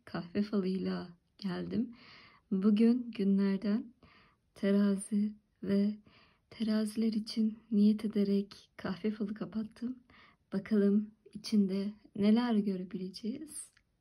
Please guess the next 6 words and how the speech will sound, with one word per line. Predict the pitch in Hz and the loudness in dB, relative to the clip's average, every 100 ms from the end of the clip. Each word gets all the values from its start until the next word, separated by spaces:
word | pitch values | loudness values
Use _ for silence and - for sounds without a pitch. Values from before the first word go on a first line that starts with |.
| _ _ _ _ _ _ _ _ _ _ _ _ _ _ _ _ _ _ _ _ _ _ _ - - 1047 1047 1017 1017 1017 1047 _ _ _ _ _ _ _ _ _ _ _ - | _ _ _ _ _ _ _ _ _ _ _ _ _ _ _ _ _ _ _ _ _ _ _ -10 -8 -8 -10 -14 -20 -20 _ _ _ _ _ _ _ _ _ _ _ _ -2
Evet, | 226 233 233 - - _ _ _ _ _ _ _ _ | 0 2 0 -6 -20 _ _ _ _ _ _ _ _
açılışından | - 202 - 190 - 208 196 196 208 214 - _ - | -4 -4 -2 -4 0 2 2 2 0 -2 -12 _ 2
belli | 208 214 233 | 6 6 6
olduğu | 240 226 240 233 240 - | 2 2 2 0 -4 -8
üzere | 208 202 214 208 202 208 - | -6 -2 0 0 -2 -6 -10
acaba | - 175 202 202 202 220 | -12 -6 -6 -4 -4 -4